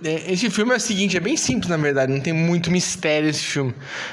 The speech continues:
Uma investigadora, né, uma, uma moça, uma menina com treze anos, Yara, né, foi num, na, na,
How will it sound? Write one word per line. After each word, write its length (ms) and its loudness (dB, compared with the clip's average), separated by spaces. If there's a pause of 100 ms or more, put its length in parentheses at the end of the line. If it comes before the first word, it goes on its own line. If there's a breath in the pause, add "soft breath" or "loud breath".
(120)
Uma 120 2
investigadora, 880 4
né, 240 4
uma, 180 2
uma 300 2
moça, 460 2
uma 140 2
menina 420 2
com 100 -2
treze 540 2
anos, 320 0
Yara, 520 0 (340 loud breath)
né, 160 0
foi 240 2
num, 380 2 (420)
na, 260 4
na, 520 2